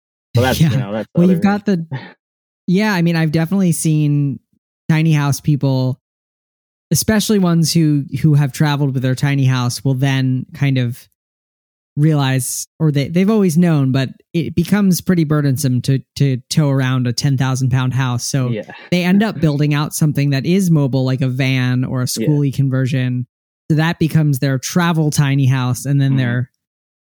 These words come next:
Speaker 2: big tiny house in, in
Speaker 1: Yeah.
Speaker 2: quotes, you know, becomes the thing that, that stays put.
Speaker 1: Yeah, so I've already got the truck. I'm like, I do fantasize about vans. Like, my brother just got a little Ford Transit van that he's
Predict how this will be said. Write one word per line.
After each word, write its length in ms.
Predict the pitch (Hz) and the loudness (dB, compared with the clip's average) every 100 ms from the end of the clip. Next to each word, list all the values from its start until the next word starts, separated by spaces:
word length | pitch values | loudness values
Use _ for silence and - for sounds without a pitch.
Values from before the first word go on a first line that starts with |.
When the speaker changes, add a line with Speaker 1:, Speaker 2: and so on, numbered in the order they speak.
| _ _ 139 | _ _ -2
Speaker 2:
big 240 | 190 165 | 0 2
tiny 260 | 170 151 147 | 2 2 2
house 400 | 147 139 147 - | 2 0 -2 -2
in, 120 | 139 | -4
in 200 | - 143 | 0 0
Speaker 1:
Yeah. 80 | 123 | 0
Speaker 2:
quotes, 460 | 147 139 135 - - _ _ _ _ | 0 0 -2 -8 -14 _ _ _ _
you 80 | 156 | -2
know, 300 | 139 123 131 _ | 0 -2 -6 _
becomes 420 | 147 151 143 131 | -2 0 0 0
the 120 | 135 | -2
thing 240 | 120 135 127 | 0 -2 -2
that, 200 | 123 - | -2 -4
that 160 | 127 | -6
stays 260 | - 127 120 | -4 -4 -2
put. 300 | - 131 220 - _ _ _ _ _ | -2 -4 -6 -16 _ _ _ _ _
Speaker 1:
Yeah, 200 | 139 110 | -8 -8
so 120 | 104 120 | -8 -6
I've 80 | |
already 180 | 127 117 | -2 -2
got 180 | 113 101 | -2 -4
the 60 | - | -10
truck. 340 | - 113 98 | -8 -6 -6
I'm 120 | 104 | -10
like, 180 | 104 98 - _ _ _ _ _ _ - | -10 -10 -16 _ _ _ _ _ _ -2
I 100 | 135 | 2
do 160 | 143 127 | 2 0
fantasize 500 | 135 131 120 127 120 | -2 -4 -2 -2 0
about 260 | 113 101 | -2 -4
vans. 320 | 113 110 110 | -2 -2 -2
Like, 140 | 117 113 | -4 -4
my 140 | 123 | -2
brother 280 | 110 113 113 | 0 0 0
just 200 | 110 104 | -2 -4
got 160 | 113 107 | -6 -4
a 60 | |
little 280 | 104 104 101 - | -4 -4 -4 -4
Ford 180 | 110 | -4
Transit 340 | - 110 104 107 | -4 -6 -4 -4
van 260 | 110 107 | -4 -4
that 80 | 107 | -6
he's 240 | 110 107 | -6 -8